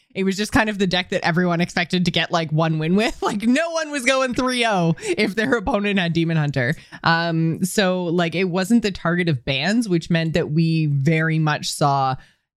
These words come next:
a lot of Demon Hunter. We saw a lot of mirrors. We saw a lot of, uh, just Demon Hunters taking wins against basically every other deck they played <laughs> against almost. So,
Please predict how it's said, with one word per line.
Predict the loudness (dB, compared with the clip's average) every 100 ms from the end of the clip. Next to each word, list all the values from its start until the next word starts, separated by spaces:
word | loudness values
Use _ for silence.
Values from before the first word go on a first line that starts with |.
| -10
a | -4 0 0
lot | 0 0 0 0 -2
of | -2
Demon | 0 2 2
Hunter. | 0 -2 -2
We | -2
saw | 0 0
a |
lot | -2 0
of |
mirrors. | 2 2 0 -4 -6 -2
We | -2
saw | 0 -2
a | 0
lot | -2 0
of, | -2 -2 0
uh, | 0 2 0
just | 0 0 -2 -2
Demon | 0 2
Hunters | 0 0 -2
taking | -2 -2 -2 -2
wins | 0 0 0 0
against | 0 0 -2 -4 -6 -4
basically | 0 0 0 0 0 0 0
every | -2 0 0
other | 0 0 0
deck | 0 -2 -2
they | -2
played | 0 0 0
<laughs> | 0
against | -2 -4 0
almost. | 0 2 0 0 -2 -2
So, | 0 2 -2